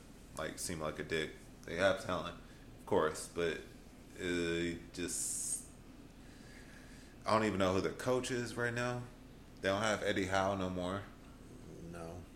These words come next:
Speaker 1: He's gone. There's big ups for Bournemouth getting even promoted right now because I think they're going right back down. That's the best thing. So I have 'em, I have 'em going down.
Speaker 2: You have them going down?
Speaker 1: Yeah.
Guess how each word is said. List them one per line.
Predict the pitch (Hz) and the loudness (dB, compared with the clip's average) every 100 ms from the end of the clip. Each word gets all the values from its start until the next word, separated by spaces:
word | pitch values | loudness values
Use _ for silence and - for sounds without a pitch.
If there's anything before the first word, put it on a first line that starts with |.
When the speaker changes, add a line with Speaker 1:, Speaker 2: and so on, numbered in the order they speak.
| - - - - - - | -18 -18 -18 -16 -14 -6
Speaker 1:
He's | 92 - | -6 2
gone. | 95 92 95 98 - - - - - - - - - - - - - | 6 6 6 0 -8 -16 -18 -16 -16 -16 -16 -16 -16 -16 -16 -10 0
There's | 107 - | 0 4
big | 104 107 | 4 6
ups | 98 82 - | 6 4 0
for | - 92 | 4 4
Bournemouth | 90 95 90 87 - - | 6 4 4 0 -2 2
getting | 101 90 87 | 4 6 4
even | 92 87 80 | 2 0 -4
promoted | 82 85 98 82 80 | 0 6 6 6 4
right | 80 | 4
now | 80 78 80 | 2 0 -2
because | 76 82 80 | -4 -4 -2
I | 82 | -2
think | 90 87 | -2 -2
they're | 85 | -2
going | - 82 82 82 | -2 -2 -2 -2
right | 85 76 | -2 0
back | 76 - | -2 -2
down. | 67 - - - - - - - - - - - - - - | -4 -6 -14 -16 -16 -16 -16 -16 -16 -16 -16 -16 -16 -16 -2
That's | 95 92 | 0 0
the | |
best | 82 85 | 2 2
thing. | 82 78 | 0 -4
So | - 90 90 | 0 6 8
I | 90 | 8
have | 87 | 6
'em, | 87 82 - - | 2 -8 -12 2
I | 87 | 6
have | 80 | 6
'em | 82 78 - | 4 -6 -6
going | - - | -6 -8
down. | - - - - - - - 101 | -10 -14 -18 -18 -16 -16 -12 -4
Speaker 2:
You | 95 | -2
have | 92 | 0
them | 95 95 | 0 0
going | 95 92 | 2 4
down? | 95 95 95 | 2 0 -4
Speaker 1:
Yeah. | - | -4